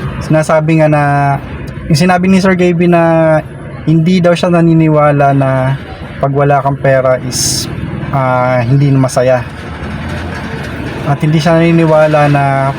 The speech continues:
pag walang pagkain is hindi masaya. So, ang reaction ko lang doon is ganito. Parang ang gusto niya lang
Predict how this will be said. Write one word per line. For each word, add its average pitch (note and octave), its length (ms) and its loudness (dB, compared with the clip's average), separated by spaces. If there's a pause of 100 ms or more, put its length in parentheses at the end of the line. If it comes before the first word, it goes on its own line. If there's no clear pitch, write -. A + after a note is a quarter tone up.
(640)
pag C#3+ 160 0
walang D3+ 320 2
pagkain C#3 680 0 (300)
is - 320 -2 (100)
hindi C3+ 220 2
masaya. B2+ 400 2 (1500)
So, - 160 2
ang C4+ 400 2
reaction C4+ 320 0
ko C4+ 80 2
lang B3+ 240 2
doon A3 240 2
is G#3 320 0 (240)
ganito. F3+ 560 2
Parang A#3 320 2
ang A#3 160 2
gusto B3 240 0
niya B3 160 2
lang A#3+ 180 2